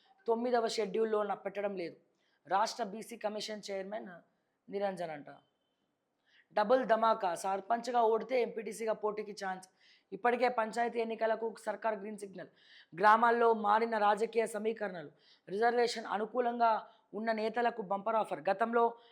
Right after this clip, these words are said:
అన్ని ఎన్నికలు ఒకేసారి నిర్వహణలో, నిర్వహణతో మళ్ళీ పోటీకి no chance. ఎలక్షన్స్ నిర్వహణకు రెడీ అంటున్న ఎస్ఈసీ. డబల్ ధమాకా,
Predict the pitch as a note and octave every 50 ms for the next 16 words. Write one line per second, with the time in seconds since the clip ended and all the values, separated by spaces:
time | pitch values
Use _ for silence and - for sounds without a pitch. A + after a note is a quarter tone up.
0 | _ - F3 G#3+ A#3+ C4 C#4 C4 B3 A#3+ B3 A#3+ A#3+ A#3+ B3 A#3+ A#3+ A3 - -
1 | - - _ _ _ _ - - - - C4+ C4+ C4+ C4 C4 A#3 A3+ A3+ A3+ A3
2 | G#3+ G#3+ A3+ A3+ A3 A3+ A3 A3+ A3+ A3 F#3+ E3 - - _ _ _ - F#3 G3+
3 | G#3 A#3 A3 A3 A3+ G#3+ - A#3 A3 G3 G3+ G3+ G#3+ A#3+ B3+ - - A#3 A3 F#3+
4 | A3 G3+ G#3+ G#3+ G#3 G#3 G3+ G3+ G3 E3+ D#3 - _ - - - - _ - F3+
5 | A3 A#3+ A#3+ - - - C4+ C4 B3+ A#3+ - - _ _ _ _ _ _ _ -
6 | F3+ G#3 G#3+ A3+ A#3+ A#3+ A#3+ A#3+ A#3 A3+ A3+ A3+ A3+ G#3 G#3 G3+ G3+ A#3+ A#3+ A3+
7 | A3 G3+ G#3+ A3+ A3+ A#3 A3 F#3+ F3+ F#3+ F#3 _ _ _ _ - F#3+ G#3+ - -
8 | - - G#3 G#3 G3 - - F#3 - _ _ _ _ _ _ _ _ _ _ _
9 | _ _ _ _ _ _ _ _ _ _ _ _ _ _ _ _ _ _ _ _
10 | B2 _ _ _ _ _ _ _ _ _ _ _ _ _ _ _ _ _ _ _
11 | _ _ _ _ _ _ _ _ _ _ _ _ _ _ _ _ _ _ _ _
12 | _ _ _ _ _ _ _ _ _ _ _ _ _ _ _ _ _ _ _ -
13 | F3 G#3 G#3 F#3+ A#3+ A#3+ B3 A#3+ G3+ G3+ G3 A3 A3+ A3 - - F3+ -